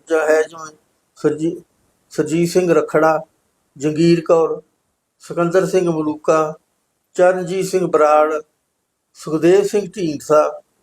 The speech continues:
ਗੁਰਪ੍ਰਤਾਪ ਸਿੰਘ ਵਡਾਲਾ, ਪ੍ਰੇਮ ਸਿੰਘ ਚੰਦੂ ਮਾਜਰਾ, ਇਸ ਤਰ੍ਹਾਂ ਦੇ ਜਿੰਨੇ,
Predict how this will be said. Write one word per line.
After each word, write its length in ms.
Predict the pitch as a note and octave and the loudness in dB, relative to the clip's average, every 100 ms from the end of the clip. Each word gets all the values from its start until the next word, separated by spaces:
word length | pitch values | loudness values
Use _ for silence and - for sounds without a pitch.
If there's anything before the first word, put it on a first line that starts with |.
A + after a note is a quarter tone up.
| _ _ - | _ _ -4
ਗੁਰਪ੍ਰਤਾਪ 600 | E3 F3 F#3 F3+ F3+ F3 | -2 0 0 2 2 2
ਸਿੰਘ 220 | F#3 E3+ | -2 -4
ਵਡਾਲਾ, 520 | C#3+ C#3 C#3 D3 D#3 D3+ _ _ _ _ _ - | 0 2 4 4 2 -4 _ _ _ _ _ -6
ਪ੍ਰੇਮ 260 | F3+ F#3 | 0 2
ਸਿੰਘ 240 | F3+ G3 G3 | 2 -2 -2
ਚੰਦੂ 320 | E3 D3 D3+ | -4 -4 -6
ਮਾਜਰਾ, 540 | D3+ D3+ D3 D3+ D3+ - _ - - - - - - - _ _ _ - F#3+ | -2 0 2 2 0 -2 _ -20 -20 -20 -20 -20 -20 -20 _ _ _ 0 0
ਇਸ 100 | F#3 | 0
ਤਰ੍ਹਾਂ 240 | - E4 | -4 -6
ਦੇ 120 | C4 | -6
ਜਿੰਨੇ, 400 | G3+ G3+ G3+ G3 | -2 -2 0 -2